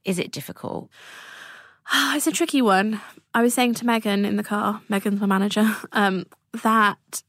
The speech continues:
Speaker 2: it's just started to sting a bit.
Speaker 1: Right.
Speaker 2: I've
Speaker 1: Mm.
Speaker 2: been doing this ten years, so I'm not unfamiliar with unpleasant comments. I'm sure you're not either.
Speaker 1: No, and you're a resilient person. You've
Speaker 2: Yeah.
Speaker 1: walked a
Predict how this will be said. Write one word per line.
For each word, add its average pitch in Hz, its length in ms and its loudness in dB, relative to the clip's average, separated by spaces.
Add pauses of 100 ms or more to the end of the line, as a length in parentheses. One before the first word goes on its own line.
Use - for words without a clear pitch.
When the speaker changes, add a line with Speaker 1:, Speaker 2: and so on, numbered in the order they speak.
(260)
Speaker 2:
it's - 300 0
just 233 480 0
started 214 480 -2
to - 100 -10
sting 196 540 -4
a 208 80 -2
bit. - 480 -6
Speaker 1:
Right. 151 260 -2 (220)
Speaker 2:
I've 185 240 2
Speaker 1:
Mm. - 20 2
Speaker 2:
been 294 100 4
doing 254 180 4
this 220 160 -2
ten 214 240 -2
years, 185 320 -2
so 214 320 2 (420)
I'm 233 120 4
not 262 180 4
unfamiliar 214 800 2
with 196 180 -2
unpleasant 196 460 -2
comments. - 300 -6
I'm 214 80 -4
sure 220 260 4
you're 202 160 4
not 185 180 0
either. 202 300 2
Speaker 1:
No, 202 440 4
and 185 140 2
you're 190 160 2
a 180 60 0
resilient 196 520 0
person. 175 460 0
You've 302 120 4
Speaker 2:
Yeah. 320 240 6
Speaker 1:
walked - 120 0
a 160 80 -4